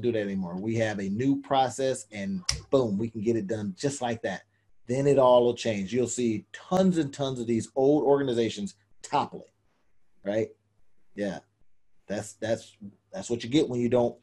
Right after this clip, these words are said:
put the learning aspect. And I mean, you have to be intentional about that too, right? And I think you talked about how, you know, looking at this as an opportunity to learn and grow, um, as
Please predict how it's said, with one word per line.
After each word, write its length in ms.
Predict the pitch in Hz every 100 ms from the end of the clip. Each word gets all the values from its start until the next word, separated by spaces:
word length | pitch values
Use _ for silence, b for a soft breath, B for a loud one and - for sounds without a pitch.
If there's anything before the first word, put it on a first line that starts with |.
| _ _
put 180 | 147 143
the 80 | 117
learning 580 | 110 123 143 156 139 107
aspect. 400 | 110 101 110 139
And 80 |
I 60 | 160
mean, 140 | 208 214
you 80 |
have 160 | 196 185
to 60 | 165
be 60 | 165
intentional 520 | 143 - 165 160 117
about 260 | 101 98 90
that 160 | 87
too, 140 | - 123
right? 340 | 113 127 - _ _ _ _ _ _ _ _ _ - - - - b b b -
And 120 | 135
I 120 | 127
think 220 | 135 185 175
you 60 |
talked 220 | 165 147
about 220 | 131 135 117
how, 200 | 139 -
you 100 | 127
know, 80 | 123
looking 300 | 120 156 156
at 120 | 131
this 140 | 135 123
as 140 | 120
an 100 | 110
opportunity 540 | 120 - 107 127 123 113
to 120 | 101
learn 360 | 104 117 120
and 120 | 110 95
grow, 320 | 98 85 - _ _ _ 117 - - _ - -
um, 500 | 110 110 101 95 92
as 420 | 110 117 110 110